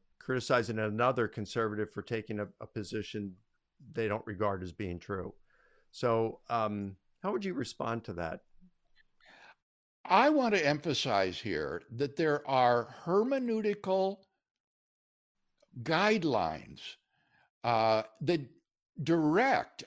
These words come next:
Speaker 2: our classification of literary genre. This is not done arbitrarily. People who say that if you think of Genesis one to eleven as mytho-history, then you can regard anything in the Bible as mytho-history are incredibly naive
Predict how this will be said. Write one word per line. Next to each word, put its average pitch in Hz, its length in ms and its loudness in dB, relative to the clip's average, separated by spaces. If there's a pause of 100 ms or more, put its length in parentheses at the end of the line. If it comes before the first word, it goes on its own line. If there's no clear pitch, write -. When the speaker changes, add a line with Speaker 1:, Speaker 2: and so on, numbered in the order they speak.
Speaker 2:
our 143 320 4
classification 127 1120 -4
of 101 120 -8
literary 110 520 0
genre. 95 480 -4
This 127 240 -6
is 165 160 -2
not 180 540 -4
done 156 200 -6
arbitrarily. 127 880 -2 (460)
People 233 340 -2
who 185 120 2
say 151 300 -2
that 139 140 -2
if 113 140 -6
you 180 180 -6
think 202 360 -8 (360)
of 110 300 2
Genesis 139 500 -4
one 127 180 -2
to 107 120 0
eleven 202 340 2
as 180 140 -4
mytho-history, 175 720 -4
then 170 200 -2
you 190 140 -2
can 175 200 -4
regard 160 440 2
anything 208 460 0
in 113 100 -2
the 104 80 -2
Bible 95 400 4
as 90 140 -6
mytho-history 107 760 -4 (340)
are 151 180 4
incredibly 139 1200 2 (280)
naive 110 600 0